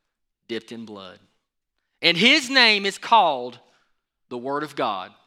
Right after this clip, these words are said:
Hebrews chapter nine, verse twenty-two says this, "According to the law, almost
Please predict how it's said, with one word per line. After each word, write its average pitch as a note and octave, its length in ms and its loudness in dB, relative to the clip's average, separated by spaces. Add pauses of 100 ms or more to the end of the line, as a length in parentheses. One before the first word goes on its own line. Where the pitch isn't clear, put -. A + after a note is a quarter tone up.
(640)
Hebrews G3+ 380 -2
chapter G3+ 340 2
nine, F#3 260 2
verse D#3+ 180 -8
twenty-two F3+ 480 -8
says D#3 320 -4
this, E3 240 -2
"According G#3 420 -2
to - 100 -16
the F3 80 -2
law, G3+ 500 2 (320)
almost F3+ 460 -2